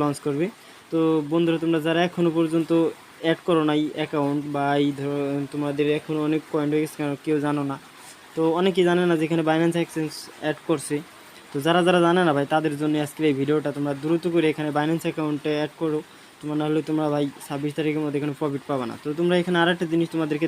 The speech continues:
দেখাই, তো এখানে তোমাদের সরাসরি Binance-এ যাও, Binance-এ যাওয়ার পর এখানে তোমরা দেখবা যে এখানে মানে এটা বলছে,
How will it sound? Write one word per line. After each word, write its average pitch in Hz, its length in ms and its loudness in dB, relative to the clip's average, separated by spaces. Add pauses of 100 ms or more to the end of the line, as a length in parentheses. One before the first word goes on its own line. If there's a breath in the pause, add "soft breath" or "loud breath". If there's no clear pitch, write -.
দেখাই, 151 240 -4 (460 loud breath)
তো - 120 -4
এখানে 170 240 2
তোমাদের 165 260 2 (100)
সরাসরি 156 380 0
Binance-এ 160 380 2 (100)
যাও, 147 120 2 (160)
Binance-এ 151 440 -2
যাওয়ার 147 240 2
পর 151 120 0 (480 loud breath)
এখানে 151 240 -2
তোমরা 151 240 0
দেখবা 147 220 0 (100)
যে 147 120 2
এখানে 147 220 -2 (140)
মানে 147 140 0 (160)
এটা 196 200 0
বলছে, 190 220 2